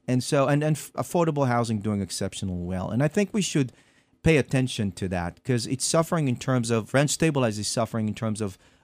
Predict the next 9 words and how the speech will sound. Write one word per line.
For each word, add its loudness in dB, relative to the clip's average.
uh, 0
volume 0
transactions, 0
but 0
also 0
in -2
terms -4
of -2
values. -2